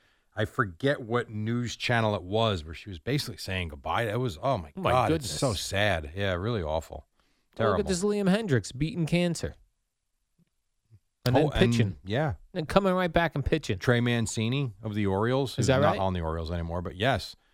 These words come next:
Speaker 1: he bat-, I think, I think he had testicular cancer, I think.
Speaker 2: Yeah.
Speaker 1: I think that's what it was. He left, and he was gone for half a season, maybe even a full season.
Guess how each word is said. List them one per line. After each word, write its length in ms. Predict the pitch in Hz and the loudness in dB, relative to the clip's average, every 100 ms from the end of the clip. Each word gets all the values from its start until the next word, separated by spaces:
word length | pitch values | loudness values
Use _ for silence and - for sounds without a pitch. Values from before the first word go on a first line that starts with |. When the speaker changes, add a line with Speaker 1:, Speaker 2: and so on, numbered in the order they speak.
| _ _ | _ _
Speaker 1:
he 100 | - | -4
bat-, 260 | 104 107 107 | 0 0 0
I 60 | 92 | -2
think, 200 | 135 143 | -2 -4
I 220 | - - _ _ | -4 -8 _ _
think 180 | 139 131 | -2 0
he 100 | 139 | 0
had 140 | 120 | -2
testicular 560 | - 90 - 110 139 139 | -2 -4 -4 -4 -2 -2
cancer, 360 | - 151 - 151 | 0 -2 0 -2
I 80 | |
think. 320 | 151 160 165 139 | 0 -2 -2 2
Speaker 2:
Yeah. 260 | 120 101 85 _ - | 2 2 -4 _ -6
Speaker 1:
I 100 | 104 | -6
think 320 | - 143 117 | -2 -2 0
that's 200 | 110 - | -2 -2
what 80 | 92 | -6
it 60 | |
was. 360 | 87 85 87 - 78 | -4 -2 -4 -8 -18
He 320 | 90 78 123 | -12 -4 -2
left, 360 | 117 113 131 - | 0 0 0 -2
and 80 | |
he 120 | 87 110 | -2 -2
was 140 | 120 | -2
gone 260 | 123 123 127 | 0 0 0
for 420 | - 123 120 95 | 0 0 2 -2
half 260 | - 101 110 | -6 -8 -4
a 60 | |
season, 460 | 117 131 135 117 139 | -4 -2 -2 -2 -2
maybe 220 | 117 107 | -2 0
even 100 | 117 | -2
a 60 | 90 | -2
full 220 | - 117 | -2 -2
season. 460 | - 147 131 143 | 0 0 0 -2